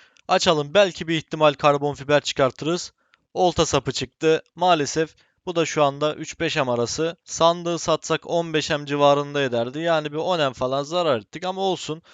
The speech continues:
Karbon fiber çıksaydı bayağı katlayacaktık. Evet dostlarım, şöyle on ölümsüz ve sersemi olan iki buçuk on artı dokuz bir şahin kalkan buldum.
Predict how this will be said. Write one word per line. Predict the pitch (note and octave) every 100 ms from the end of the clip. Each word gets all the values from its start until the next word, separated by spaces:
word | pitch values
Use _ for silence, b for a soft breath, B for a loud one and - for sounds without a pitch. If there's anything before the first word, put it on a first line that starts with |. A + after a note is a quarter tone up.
| b b
Karbon | - F3 E3 E3
fiber | D#3 D3+ D3+
çıksaydı | - C#3+ C3 A2+ D3+ F3
bayağı | D3 C#3+ B2+ D3
katlayacaktık. | E3+ E3 E3+ E3 F3 - - - _ _ _ _ _ _ _ -
Evet | A#2+ C3 C3+
dostlarım, | C#3+ C3 D3+ C3
şöyle | - - D#3+ D#3+ D#3 -
on | E3
ölümsüz | E3 D3+ C#3+ D#3 D3+ - D#3
ve | D3
sersemi | - C#3+ C#3 - D#3
olan | D3+ D3 D3+
iki | C#3+ -
buçuk | D#3 - -
on | C#3+
artı | C#3 C3
dokuz | E3+ - C#3+
bir |
şahin | C3+ D3 D3
kalkan | C#3 C#3+ C#3 D3+ D3
buldum. | A#2+ C3+